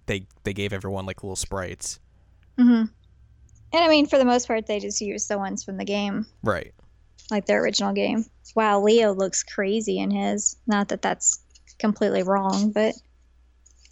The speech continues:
Speaker 2: yeah, these are pretty rad. Um, but like they said, they're really, really shiny. And they're on great quality paper,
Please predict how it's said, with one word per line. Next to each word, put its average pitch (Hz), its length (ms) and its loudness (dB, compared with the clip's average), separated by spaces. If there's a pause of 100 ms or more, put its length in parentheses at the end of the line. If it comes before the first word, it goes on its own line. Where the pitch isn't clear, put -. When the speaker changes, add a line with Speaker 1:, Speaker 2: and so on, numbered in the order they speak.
(100)
Speaker 2:
yeah, 269 220 4
these 269 200 2
are 381 100 2
pretty 320 240 -2
rad. 233 380 0
Um, 220 380 -4
but 233 160 -6 (140)
like 233 260 -2
they 269 80 -4
said, 247 240 -2
they're 202 140 2
really, 240 240 2
really 233 180 0
shiny. 240 800 -2 (200)
And 214 200 2
they're 226 180 4
on 185 180 -6
great 202 400 0
quality 196 320 0
paper, 196 480 -2